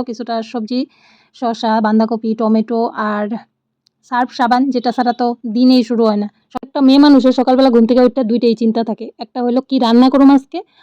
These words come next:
আর দ্বিতীয় চিন্তা থাকে কাপড় জামা অনেক ধুইতে লাগবো। এই দুইটা চিন্তা নিয়ে মেয়ে মানুষ বিছানার থেকে নামে। তার লিগে দেখবা ঘরে অন্য কিছু শেষ হয়ে যাবো, কিন্তু সার্ফ আর সাবানটা শেষ হওয়াটা কোনো মেয়ে লোকে মাইনা নেয় না। তো যাই হোক, ওগুলা নিয়ে আইসে পরে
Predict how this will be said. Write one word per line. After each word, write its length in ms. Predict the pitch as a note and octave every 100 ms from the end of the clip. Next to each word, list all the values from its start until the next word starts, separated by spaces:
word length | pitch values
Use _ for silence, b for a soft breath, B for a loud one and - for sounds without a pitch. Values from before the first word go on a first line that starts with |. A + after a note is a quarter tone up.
| b
আর 80 | A#3+
দ্বিতীয় 280 | G#3+ B3 C#4
চিন্তা 200 | C4+ C4 C4+
থাকে 240 | B3+ C#4+ G4 _
কাপড় 260 | A#3 C4 A3
জামা 180 | B3 A#3+ G#3+
অনেক 160 | G#3+ G3+
ধুইতে 220 | F3 G3+ G3+
লাগবো। 240 | G3+ G#3+ A3+ -
এই 180 | C#4+ C#4+
দুইটা 220 | D4 D4
চিন্তা 260 | C#4+ C#4 D4+
নিয়ে 180 | D4 D4+
মেয়ে 180 | B3+ B3
মানুষ 140 | A#3 A#3
বিছানার 340 | A3 A3 G#3
থেকে 160 | G#3+ G#3
নামে। 240 | G3+ G#3 A3 _
তার 120 | C4+
লিগে 160 | C4+ C#4+
দেখবা 280 | C#4 A#3 A#3 C4 F#3+ -
ঘরে 240 | A3+ A3+
অন্য 200 | C#4 B3+ C#4
কিছু 180 | D4 C#4+
শেষ 180 | C4+ B3+
হয়ে 100 | C#4
যাবো, 160 | B3 A3
কিন্তু 240 | A3+ A3 F4 -
সার্ফ 300 | - A3+ B3+
আর 100 | D4
সাবানটা 460 | - C4 B3 A#3+ B3+ F4
শেষ 260 | - A3+ A3
হওয়াটা 280 | B3+ B3+ D4
কোনো 180 | F#4+ B3
মেয়ে 160 | A#3 A3+
লোকে 140 | A3+ A#3
মাইনা 260 | G#3+ G#3+
নেয় 160 | G#3+ G#3
না। 40 | G3+ b b b b _
তো 20 | C4+
যাই 180 | C4 C4
হোক, 100 | B3+
ওগুলা 200 | C4 C4
নিয়ে 220 | B3 C4
আইসে 240 | C4 C4+
পরে 220 | B3 B3